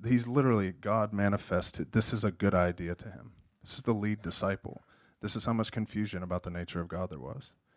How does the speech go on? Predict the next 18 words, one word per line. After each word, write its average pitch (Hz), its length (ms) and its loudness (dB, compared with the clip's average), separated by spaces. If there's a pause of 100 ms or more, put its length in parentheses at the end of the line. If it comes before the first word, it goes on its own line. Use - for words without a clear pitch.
(600)
And 98 160 -4
Jesus, 104 500 -2
this - 220 -8
is 98 80 -8
what 101 120 4
he 95 40 0
says. 87 300 -2
He - 100 -8
goes, 85 280 -4 (1200)
"Peter, 98 420 4 (200)
you 107 120 -6
don't 101 240 -2
know 117 100 -2
what 95 140 -2
your 90 80 -12
spirit 101 400 -4
you're 71 140 -6
of." 60 300 -8